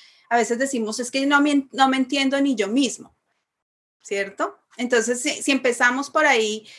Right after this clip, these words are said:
eh, el conflicto está ahí. Ahora, si hablamos, vamos a hablar de relación con otra persona, es inevitable que vayamos a tener diferencias. Em,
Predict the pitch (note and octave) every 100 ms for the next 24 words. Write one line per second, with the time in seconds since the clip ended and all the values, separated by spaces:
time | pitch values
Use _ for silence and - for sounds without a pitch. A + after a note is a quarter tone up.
0 | - - _ _ _ _ _ _ _ _
1 | _ _ - A#3+ - A#3+ A#3+ G#3+ A3 G#3+
2 | B3 A#3+ C#4+ C4 A#3 A#3 E4 A#3+ F3 -
3 | A3+ A3 A3 A3+ B3+ C4+ A#3 G3 G#3 A#3+
4 | A3+ - - A3+ A3 C4+ C4 A#3 G3 F#3
5 | G#3 A3+ A3+ B3 G#3 F#3+ - G#3+ F#3+ G3+
6 | G#3 _ A#3 A#3 B3 A#3+ A#3 A#3 - F3+
7 | F3 E3+ - _ _ _ B3+ C4+ C#4+ C#4
8 | C#4 A#3+ - F#3+ F#3+ A3 - _ _ D4
9 | C#4 A#3 G3+ G#3+ A3+ G#3 F#3 F3 _ _
10 | _ _ _ _ _ _ - G3+ F3+ E3
11 | A#3+ G#3+ - - - - _ _ _ _
12 | _ _ _ - - - - _ A#3 A3+
13 | A3+ A3 G#3+ G#3 G3 F#3